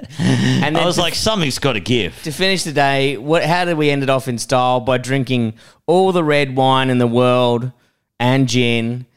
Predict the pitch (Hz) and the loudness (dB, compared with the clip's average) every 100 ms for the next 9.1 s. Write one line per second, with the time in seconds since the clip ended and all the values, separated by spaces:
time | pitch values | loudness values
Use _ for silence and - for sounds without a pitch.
0 | _ _ - 123 127 127 123 110 - 156 | _ _ -10 -6 -2 -2 -4 -6 -4 -2
1 | 135 135 135 147 135 127 117 120 120 120 | 0 0 0 0 0 2 2 2 2 0
2 | 117 120 117 113 - 135 123 120 117 113 | 2 2 2 0 -2 -2 0 0 0 0
3 | 113 113 110 107 117 113 113 107 107 110 | 0 -2 -2 -2 -2 -2 -2 -2 0 0
4 | 107 101 113 110 - _ _ 104 113 104 | 0 0 -2 -8 -18 _ _ -4 -2 -2
5 | 104 98 117 143 131 127 110 107 - - | -4 -2 -2 -2 -2 -4 -2 -4 -6 -6
6 | 92 104 87 - - _ _ - 90 107 | -2 -2 -4 -8 -16 _ _ -10 -6 -4
7 | 110 98 107 - 110 104 101 85 101 123 | -2 -2 -2 -2 -2 -2 -4 -2 -4 -4
8 | 110 104 107 95 92 87 92 107 120 - | -6 -6 -4 -2 -4 -4 -4 -2 -4 -8